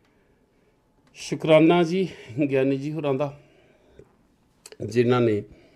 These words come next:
ਇਹ ਕਿਉਂਕਿ ਵੱਖਰੇ ਵੱਖਰੇ ਐਂਗਲਾਂ ਤੋਂ ਗੱਲ ਹੋ ਜਾਂਦੀ ਆ ਥੋੜ੍ਹੀ ਜਿਹੀ, ਸਾਨੂੰ ਆਪਣਾ ਤਾਂ ਸਾਨੂੰ ਪਤਾ ਹੀ ਹੁੰਦਾ, ਠੀਕ ਹੈ।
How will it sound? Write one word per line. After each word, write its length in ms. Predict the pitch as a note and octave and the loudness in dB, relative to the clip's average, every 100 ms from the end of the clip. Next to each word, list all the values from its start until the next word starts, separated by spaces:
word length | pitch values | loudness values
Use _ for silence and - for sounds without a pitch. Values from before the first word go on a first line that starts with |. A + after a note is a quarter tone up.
| _ _ _ _ _ _ - | _ _ _ _ _ _ -6
ਇਹ 80 | B2 | -4
ਕਿਉਂਕਿ 320 | D#3+ C#3+ D3+ | -4 -4 -4
ਵੱਖਰੇ 360 | C#3 D#3 - D3 | -4 -4 -2 -2
ਵੱਖਰੇ 380 | C3+ - C#3 | -4 -2 2
ਐਂਗਲਾਂ 320 | C3 B2+ B2+ B2 | 2 2 0 0
ਤੋਂ 300 | B2+ A#2 A#2+ - A#2 | -4 -6 -8 -8 -2
ਗੱਲ 220 | A#2 A2+ | 0 0
ਹੋ 140 | B2 | -2
ਜਾਂਦੀ 380 | C3 C#3+ C#3+ C#3+ | -2 -2 -2 -4
ਆ 80 | C#3 - _ - | -6 -10 _ -10
ਥੋੜ੍ਹੀ 200 | D3+ C#3 | -8 -6
ਜਿਹੀ, 200 | C#3 C3+ _ _ - | -6 -8 _ _ -12
ਸਾਨੂੰ 340 | A#2+ A2+ A2 A#2 | -6 -4 -6 -4
ਆਪਣਾ 300 | - - C3+ | -4 -2 -4
ਤਾਂ 120 | B2+ | -4
ਸਾਨੂੰ 240 | B2 B2+ A#2+ | -8 -10 -8
ਪਤਾ 220 | C3+ C3+ | -6 -4
ਹੀ 80 | C3+ | -2
ਹੁੰਦਾ, 320 | B2+ A#2+ B2 - _ _ _ _ _ _ _ - - - | -4 -8 -12 -18 _ _ _ _ _ _ _ -20 -20 -12
ਠੀਕ 260 | A#2+ | -12
ਹੈ। 40 | - | -12